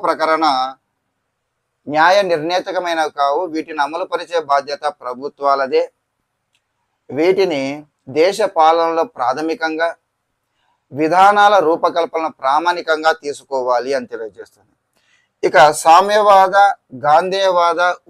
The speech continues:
ఉదారవాద అని డివైడ్ చేసుకుంటే ముప్పై ఎనిమిది, ముప్పై తొమ్మిది, నలభై ఒకటి,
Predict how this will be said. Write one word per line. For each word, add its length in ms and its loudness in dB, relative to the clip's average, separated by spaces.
ఉదారవాద 640 2
అని 220 -6
డివైడ్ 340 2
చేసుకుంటే 560 -4
ముప్పై 260 -2
ఎనిమిది, 380 -2
ముప్పై 280 -6
తొమ్మిది, 340 -2
నలభై 280 0
ఒకటి, 300 -8